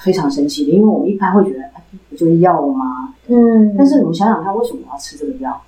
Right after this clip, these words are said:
Speaker 1: 我要是不相信这个药可以帮我，那我干嘛吃进去？
Speaker 2: 没错。
Speaker 1: 当我们有那个念头，知道说这个药是进到我身体去帮我的时候，那个谢谢自然而然就可以说得出去。然后这个就是心灵的力量了，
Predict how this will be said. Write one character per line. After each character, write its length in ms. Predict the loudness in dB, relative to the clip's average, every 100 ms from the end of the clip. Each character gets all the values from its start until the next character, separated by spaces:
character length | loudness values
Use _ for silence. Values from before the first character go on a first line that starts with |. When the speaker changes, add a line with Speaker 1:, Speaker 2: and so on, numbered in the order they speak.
| _
Speaker 1:
我 80 | 0
要 80 | 0
是 80 |
不 80 | 0
相 220 | 0 0
信 120 | 2 2
这 60 |
个 60 | 2
药 140 | 2
可 80 | -2
以 100 | -6 -6
帮 240 | -6 -4
我， 140 | -8 -8
那 100 | -10
我 100 | -12 -18
干 120 | -20
嘛 120 | -20 -20
吃 220 | -14 -2
进 200 | -2 0
去？ 140 | -2
Speaker 2:
没 60 | -2
错。 240 | -4 -6 -14 _ _ _
Speaker 1:
当 180 | 0 2
我 140 | 2 2
们 80 |
有 100 | -2
那 120 | 0 2
个 100 | 2
念 260 | 2 0
头， 180 | -4 -12
知 140 | -4
道 180 | -2 0
说 160 | -2 -2
这 100 | 0
个 100 | 2
药 220 | 2 -2
是 80 | -4
进 160 | -2 0
到 140 | -2
我 60 | -4
身 180 | -8
体 100 | -8
去 160 | -10 -8
帮 260 | -2 2 2
我 140 | 0
的 160 | -6 _
时 220 | -20 -18
候， 280 | -18 -14 -6
那 100 | -2
个 100 | -2
谢 180 | -2 -4
谢 140 | -4 -8
自 160 | -12
然 100 | -12
而 80 | -12
然 300 | -12 -12 -14
就 60 | -20
可 140 | -20 -20
以 40 |
说 220 | -18 -14 -14
得 60 |
出 100 | -14 _
去。 60 | _ -4
然 100 | -2
后 60 | 2
这 100 | 2
个 80 |
就 140 | 2 -2
是 80 | -6
心 220 | -4 -2
灵 80 | -2
的 280 | -6 -16 -18
力 40 | -12
量 100 | -10
了， 260 | -10 -16